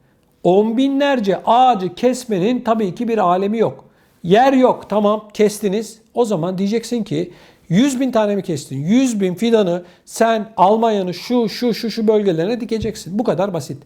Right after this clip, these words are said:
Ama görüyoruz ki para hiçbir şekilde, yani hiçbir şey dinlemiyor. Tesla'ya büyük bir kıyak geçilmiş. Bu açık bir şekilde belli. Çevreciler ayaklanıyor, mahkemeye veriyor ama göreceksiniz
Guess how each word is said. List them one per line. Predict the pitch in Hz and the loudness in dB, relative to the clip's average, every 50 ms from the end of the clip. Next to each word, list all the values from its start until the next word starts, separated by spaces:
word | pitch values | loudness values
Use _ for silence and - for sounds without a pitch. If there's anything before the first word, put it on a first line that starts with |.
| _ _ _ _ _ _ - | _ _ _ _ _ _ -6
Ama | 247 226 220 208 | -2 0 0 2
görüyoruz | 190 190 196 196 220 226 214 202 208 - | 2 2 2 2 2 0 0 -2 -4 -8
ki | - - 175 196 220 220 220 - _ _ _ _ _ _ _ _ _ _ _ _ | -4 -2 0 0 0 -4 -8 -14 _ _ _ _ _ _ _ _ _ _ _ _
para | - - 208 226 214 180 185 - - - _ _ _ _ _ _ _ _ _ _ _ _ _ _ | 0 2 4 4 4 2 0 -4 -10 -20 _ _ _ _ _ _ _ _ _ _ _ _ _ _
hiçbir | 240 240 - - - 233 220 | -4 -4 -4 -4 -2 -2 -2
şekilde, | 208 - 185 151 135 143 127 131 160 202 214 214 208 - - _ _ _ _ _ _ _ _ _ _ _ _ _ _ _ _ _ _ _ | -2 -2 -4 -4 -4 -4 -2 0 2 2 2 0 -2 -6 -14 _ _ _ _ _ _ _ _ _ _ _ _ _ _ _ _ _ _ _
yani | - 165 165 160 156 151 185 - - | -4 -2 -2 0 -2 -2 -4 -6 -2
hiçbir | - 247 254 254 240 | -2 -2 -2 0 0
şey | 202 226 226 208 | 0 2 2 2
dinlemiyor. | 190 170 160 147 135 113 110 113 107 - _ _ _ _ _ _ _ _ _ _ _ _ _ _ _ _ _ _ | 0 -2 -2 -2 -4 -4 -6 -10 -14 -16 _ _ _ _ _ _ _ _ _ _ _ _ _ _ _ _ _ _
Tesla'ya | - 240 220 214 - - 160 139 156 190 202 165 170 | 0 0 0 0 -2 -2 0 2 2 0 -2 -2 -2
büyük | 170 190 202 202 - | -2 -2 -2 -2 -2
bir | 165 135 135 | -4 -4 -2
kıyak | - 151 160 190 190 - | 0 0 0 0 0 -4
geçilmiş. | 220 208 208 214 214 208 208 208 - - - | -6 -6 -4 -4 -4 -4 -4 -8 -10 -8 -8
Bu | 175 180 175 | -6 -4 -4
açık | 185 180 - 202 180 | -4 -4 -6 -6 -6
bir | 175 | -4
şekilde | - 175 165 160 143 131 135 127 135 - _ _ - | -4 -4 -6 -4 -4 -4 -4 -4 -6 -10 _ _ -2
belli. | 127 151 185 208 208 202 202 202 208 208 208 - _ _ _ _ _ _ | 2 2 2 4 2 2 2 2 0 -2 -6 -14 _ _ _ _ _ _
Çevreciler | - - 202 214 208 202 190 175 185 180 175 139 123 - - | 0 2 2 2 2 0 -2 -2 -2 -4 -4 -4 -6 -6 -4
ayaklanıyor, | 143 160 202 214 214 214 208 202 196 185 175 147 | 0 2 2 0 0 -2 -4 -4 -2 -2 -4 -4
mahkemeye | 123 131 160 170 160 - - 180 180 208 220 220 214 | -2 0 -2 -2 -2 -2 -4 -2 -2 0 0 0 0
veriyor | 226 220 226 226 226 | 0 0 0 0 0
ama | 220 214 208 208 208 - _ _ _ _ _ | 2 0 0 -2 -4 -10 _ _ _ _ _
göreceksiniz | - 233 214 208 196 202 185 180 - - 165 190 226 220 - | -2 2 2 2 2 0 -2 -4 -6 -4 -2 -2 -2 -2 -6